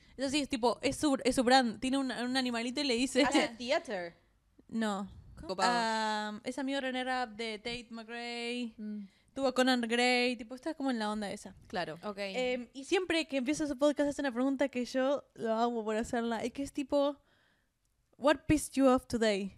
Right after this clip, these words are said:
Speaker 1: Y no sé cuál es la traducción en español, tipo, no sé si es
Speaker 3: Oh.
Speaker 1: "¿Qué te enojó hoy?". Pero enojar no sé si es la palabra, pero tipo, algo que esta semana
Speaker 3: Creo que nos agarraste en un buen
Speaker 1: pissed
Speaker 3: día.
Speaker 1: you
Speaker 3: Sí,
Speaker 1: off.
Speaker 3: sí,
Speaker 1: Yo
Speaker 3: sí.
Speaker 1: sé, porque además el día estaba como que todos estaban del orto hoy en la calle, ¿no te
Speaker 3: Sí,
Speaker 1: pasó?
Speaker 2: Sí,
Speaker 3: sí,
Speaker 2: no,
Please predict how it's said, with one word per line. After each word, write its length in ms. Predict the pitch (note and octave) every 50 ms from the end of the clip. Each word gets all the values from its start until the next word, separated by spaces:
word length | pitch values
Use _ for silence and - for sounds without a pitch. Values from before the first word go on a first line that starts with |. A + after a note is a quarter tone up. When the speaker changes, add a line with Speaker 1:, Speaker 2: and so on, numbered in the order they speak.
| - -
Speaker 1:
Y 80 | C4
no 80 | D4+ F#4+
sé 100 | A4 A4
cuál 120 | A4+ A#4+
es 60 | G#4
la 60 | G4 -
traducción 300 | B3+ A#3 A#3 A#3 D4 D#4+
en 60 | D4+
español, 440 | C#4+ - - A3+ A3+ A#3+ B3+ A#3+ B3+
tipo, 160 | C4 C4 A#3+ B3
no 60 | E4
sé 60 | G4+ F#4+ F4
si 60 | D#4
es 40 | C#4+
Speaker 3:
Oh. 40 | C#4
Speaker 1:
"¿Qué 100 | C#4 -
te 60 | C#4
enojó 380 | A#3+ A3+ A3+ - C4 B3 A#3 -
hoy?". 240 | - A3 A3+ A3 G#3 G3
Pero 200 | G#3+ A3 A3+ -
enojar 300 | - C4 D4 D4+ - G4 A4
no 60 | G#4
sé 60 | F4
si 80 | - D4+
es 40 | C#4
la 80 | C4
palabra, 320 | G#3+ A3 G#3+ F#3+ F#3 G3 G3
pero 120 | A3 A#3
tipo, 180 | A3 B3+ C4 D4
algo 200 | D#4+ F4 G#4 F#4
que 180 | - C#4+ A#3+ -
esta 240 | - C#4 C#4 - C#4+
semana 480 | - C4+ A#3 A3+ A#3 A3 G3+ G3 F#3+ -
Speaker 3:
Creo 160 | - D4+ E4+ F4
que 60 | D#4
nos 140 | B3+ A#3+ -
agarraste 380 | A#3 G#3+ G3+ G3+ A3+ - - B3+
en 60 | A3+
un 80 | A3 A3
buen 140 | A3 G3+ -
Speaker 1:
pissed 180 | C4 B3+ - - -
Speaker 3:
día. 100 | C4 C4
Speaker 1:
you 60 | A#3+
Speaker 3:
Sí, 60 | A#3
Speaker 1:
off. 160 | A3+ A3 - - A#3 A3
Speaker 3:
sí, 160 | - - - -
Speaker 1:
Yo 80 | F4+
Speaker 3:
sí. 40 | E4+
Speaker 1:
sé, 100 | F#4 G4+
porque 240 | D#4+ F4 A#3+ - D4+
además 220 | D#4+ D#4+ G4+ G4
el 100 | G#4 F4+
día 120 | F4+ F#4 F#4+
estaba 260 | - F#4 F#4+ F#4 E4
como 160 | D4+ B3+ B3
que 60 | A#3 B3+
todos 120 | D4+ C#4+
estaban 260 | - - E4 E4 D#4+ C#4
del 120 | B3 A3
orto 260 | A#3 A#3 A#3 - G3+ G3
hoy 140 | G3 F#3+
en 80 | G3+ G3+
la 80 | G3+ G3
calle, 340 | G3+ G#3+ - - G3 G#3
¿no 80 | A3+ B3
te 80 | A#3+ C#4
Speaker 3:
Sí, 60 | C4
Speaker 1:
pasó? 180 | C4 B3 A#3+
Speaker 2:
Sí, 200 | A3+ - G#3 G3+
Speaker 3:
sí, 40 | - G#3
Speaker 2:
no, 280 | G#3+ G#3 G3+ G3 F3+